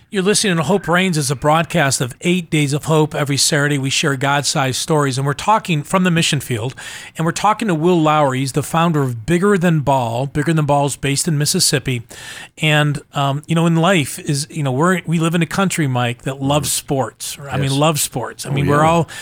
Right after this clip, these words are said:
Speaker 1: sitting on the edge of our seats. You know, is there gonna be college football? Will the N F L go? They played baseball.
Speaker 2: <laughs>
Speaker 1: You know, th-, this past week they just started
Speaker 2: Sure.
Speaker 1: baseball,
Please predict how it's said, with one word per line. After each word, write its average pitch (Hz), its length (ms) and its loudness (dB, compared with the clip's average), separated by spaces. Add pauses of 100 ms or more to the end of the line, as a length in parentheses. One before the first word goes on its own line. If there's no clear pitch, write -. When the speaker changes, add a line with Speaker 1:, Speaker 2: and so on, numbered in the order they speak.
(200)
Speaker 1:
sitting 190 440 2
on 160 140 2
the 151 180 2
edge 156 200 2
of 139 100 -2
our 139 80 0
seats. - 480 -4
You 143 80 -6
know, 131 60 -4
is 151 120 0
there 160 60 -2
gonna 165 80 -2
be 147 80 -2
college 160 360 -2
football? 151 440 2
Will 147 80 0
the 139 160 -2
N 170 80 0
F 170 180 0
L 170 220 2
go? 160 260 4
They 147 140 0
played 156 260 0
baseball. 170 560 2
Speaker 2:
<laughs> 208 240 -6
Speaker 1:
You 175 60 0
know, 156 80 2
th-, 160 160 -2
this 165 160 0
past 165 320 0
week 160 160 -2
they 147 80 0
just 139 180 -2
started 151 260 2
Speaker 2:
Sure. 92 80 -2
Speaker 1:
baseball, 143 540 0